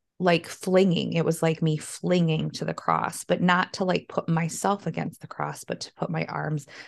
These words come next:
myself in the arms of Jesus. And that, um, yeah, it's just still really powerful. Like, it was just this moment of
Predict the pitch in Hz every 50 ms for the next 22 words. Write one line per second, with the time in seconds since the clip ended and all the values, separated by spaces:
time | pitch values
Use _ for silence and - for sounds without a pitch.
0 | - _ - 190 175 - 175 165 160 156 156 160 - - - 160 160 - 170 165
1 | - - 170 165 160 - 185 170 - - - _ - - - - - - _ _
2 | _ _ _ - 180 180 185 - - - - - - _ _ _ _ _ _ _
3 | _ _ _ _ - 160 165 165 190 196 151 165 - _ _ _ _ _ _ _
4 | _ _ _ _ _ _ _ _ - 202 190 - - - 180 175 - 185 180 180
5 | - - 202 196 165 160 156 156 156 160 165 175 175 - - 240 277 294 269 -
6 | - - - - - - 175 170 175 185 175 180 175 170 175 175 - - 165 -
7 | 175 170 180 180 170 170 - 175 165 156 156